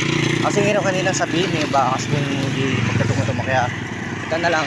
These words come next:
update na lang yun. At hanggang dito na lang po itong, ah, itong video na to. Siya pala, itong cake na to, ano, para sa ano niya. Kasi sa graduation niya kanina,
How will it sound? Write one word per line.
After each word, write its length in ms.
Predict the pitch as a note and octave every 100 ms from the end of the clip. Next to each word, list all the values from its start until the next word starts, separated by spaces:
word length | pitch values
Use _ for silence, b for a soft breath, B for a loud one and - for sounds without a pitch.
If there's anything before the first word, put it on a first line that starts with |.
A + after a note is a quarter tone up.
| D3
update 340 | D3 B2+ C3+
na 80 | C#3 C#3
lang 80 |
yun. 260 | C3 A#2 A2+ A#2 - - - - - - -
At 400 | D#3 E3+ E3+ E3+ - - -
hanggang 240 | F3 G3+
dito 160 | G#3+ A#3
na 140 | A3 A3
lang 120 | G#3+
po 160 | - G#3+
itong, 240 | G3 F#3+ F#3+
ah, 160 | F3+ E3+
itong 240 | D#3 E3 D#3+ D#3+
video 320 | D3 D3 C#3 D3
na 100 | D3
to. 300 | D3 D3 D3+ - - - - - - - -
Siya 160 | F#3
pala, 240 | G3+ A#3+ A#3+
itong 160 | A3+
cake 180 | A3+ A3+
na 120 | A3
to, 80 | G#3
ano, 160 | F#3+ G3+ E3+
para 160 | E3
sa 240 | - D#3 -
ano 40 |
niya. 160 | - D3+ - G1+ G1+ G1+ G1+ G1+ G1+
Kasi 160 | G1+ D#3
sa 240 | D#3+ D#3
graduation 560 | D3 D3 D3 D3 D#3 D3+
niya 160 | C#3
kanina, 480 | D3 D3+ C#3 A#2 B2+